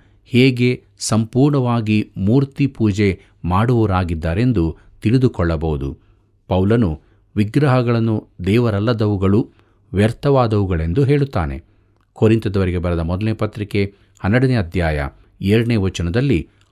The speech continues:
ಅವುಗಳನ್ನು ಮೂಕ ವಿಗ್ರಹಗಳೆಂದು ಕರೆಯುತ್ತಾನೆ. ಅವುಗಳು ಏನೂ ಹೇಳಲಾರವು, ವಿಗ್ರಹಗಳು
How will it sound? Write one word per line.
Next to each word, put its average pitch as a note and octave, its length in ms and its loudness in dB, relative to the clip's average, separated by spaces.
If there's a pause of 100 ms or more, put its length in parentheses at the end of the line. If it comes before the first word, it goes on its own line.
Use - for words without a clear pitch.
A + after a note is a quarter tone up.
(200)
ಅವುಗಳನ್ನು B2 580 2
ಮೂಕ B2 320 0
ವಿಗ್ರಹಗಳೆಂದು G#2 840 0
ಕರೆಯುತ್ತಾನೆ. C3 640 -2 (380)
ಅವುಗಳು G#2 500 2 (120)
ಏನೂ B2+ 440 2
ಹೇಳಲಾರವು, G2 880 -2 (500)
ವಿಗ್ರಹಗಳು A2 880 0